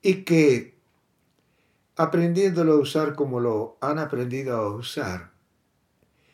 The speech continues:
varias veces trasponen la parte consciente, varias veces el cerebro de ustedes, ya sea el izquierdo si pertenece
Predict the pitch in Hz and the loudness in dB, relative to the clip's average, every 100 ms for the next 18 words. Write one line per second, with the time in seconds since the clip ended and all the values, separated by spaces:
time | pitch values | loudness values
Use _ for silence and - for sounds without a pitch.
0 | _ - 143 190 185 165 160 165 - - | _ -16 2 4 4 2 2 0 -2 -6
1 | 92 - - - - _ _ _ _ _ | -6 -8 -10 -14 -18 _ _ _ _ _
2 | _ - 160 147 - 196 170 131 90 80 | _ -2 0 -2 0 2 2 -2 -6 -10
3 | 80 _ _ _ _ _ _ _ _ _ | -16 _ _ _ _ _ _ _ _ _
4 | _ 156 151 160 160 147 147 139 175 135 | _ -4 0 0 -2 -2 -4 -2 -4 -4
5 | 110 131 160 175 165 151 175 - 127 107 | -2 0 2 2 0 0 -2 -2 -6 -6
6 | - 156 123 - 151 180 160 147 135 131 | -6 -4 -2 2 4 4 2 2 2 0
7 | - - 156 110 110 - - - - - | -2 0 0 0 -4 -8 -10 -14 -20 -20
8 | _ _ - _ _ - 175 165 - 165 | _ _ -20 _ _ 2 4 4 4 2
9 | 113 92 - _ _ _ _ 170 156 151 | 2 0 -8 _ _ _ _ 0 2 2
10 | - 151 147 156 - 131 135 120 131 135 | 4 4 4 0 0 -2 -2 -4 -4 -2
11 | 143 - - 107 104 | -2 -4 -2 -2 -4